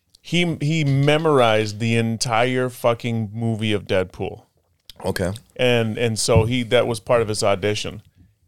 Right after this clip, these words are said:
Speaker 1: 'Cause it's like, and he was fucking
Speaker 2: Yeah, he
Speaker 1: awesome
Speaker 2: did,
Speaker 1: as
Speaker 2: he
Speaker 1: a,
Speaker 2: did good.
Speaker 1: as a younger Ryan Reynolds. It's like his mannerisms and,
Speaker 2: Yeah.
Speaker 1: like, his asshole fucking tone and everything. He was, it was fucking hilarious.
Speaker 2: Yeah.
Speaker 1: Like, he was good,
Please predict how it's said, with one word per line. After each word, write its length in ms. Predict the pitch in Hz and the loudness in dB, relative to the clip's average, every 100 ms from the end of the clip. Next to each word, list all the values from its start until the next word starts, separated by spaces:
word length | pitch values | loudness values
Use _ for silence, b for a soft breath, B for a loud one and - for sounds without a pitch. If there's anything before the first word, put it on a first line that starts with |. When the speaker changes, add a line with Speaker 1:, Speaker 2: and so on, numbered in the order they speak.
| - | -6
Speaker 1:
'Cause 160 | 120 | -4
it's 160 | 113 - | -2 -2
like, 220 | 107 - - - _ _ _ _ | -2 -4 -16 -20 _ _ _ _
and 140 | 135 123 | -4 0
he 240 | 131 143 | 0 2
was 360 | 110 104 95 - _ | 0 0 -2 -8 _
fucking 340 | 120 113 104 | 0 0 -2
Speaker 2:
Yeah, 60 | 92 | -12
he 100 | - - | -12 -6
Speaker 1:
awesome 720 | 98 110 110 110 87 107 104 | 0 4 6 4 2 0 0
Speaker 2:
did, 80 | |
Speaker 1:
as 140 | 110 107 | -2 -2
Speaker 2:
he 60 | |
Speaker 1:
a, 40 | - | -4
Speaker 2:
did 40 | |
good. 80 | - | -2
Speaker 1:
as 140 | 120 104 | -2 -2
a 40 | |
younger 420 | 101 113 110 107 | 0 0 0 0
Ryan 260 | 104 101 98 | 0 -2 -2
Reynolds. 280 | 104 95 95 | -2 -4 -6
It's 100 | 95 | -8
like 140 | 98 107 | -8 -6
his 160 | 90 | -8
mannerisms 840 | 104 123 123 123 120 117 120 117 110 | -2 0 2 2 2 0 0 -2 0
and, 80 | |
Speaker 2:
Yeah. 160 | 90 85 | 2 2
Speaker 1:
like, 80 | 90 | 2
his 180 | 107 - | -4 -2
asshole 580 | 110 107 120 - 127 120 | 0 2 2 0 0 0
fucking 460 | 120 123 - 113 101 | 2 0 0 -6 -4
tone 480 | 127 127 127 127 | 2 4 4 2
and 120 | 120 113 | 0 0
everything. 500 | 120 120 123 127 120 | 0 -2 -2 -4 -2
He 100 | 113 | -4
was, 200 | 101 120 | -4 -6
it 100 | 120 | -6
was 180 | 92 | -8
fucking 420 | - - 110 104 95 | -12 -8 -6 -6 -8
hilarious. 640 | 92 92 92 90 85 78 | -6 -2 -2 -2 -4 -4
Speaker 2:
Yeah. 60 | 85 | -4
Speaker 1:
Like, 100 | - | -2
he 120 | 123 | -4
was 220 | 107 92 | -4 -6
good, 520 | 95 90 92 90 - | -10 -8 -4 -4 -6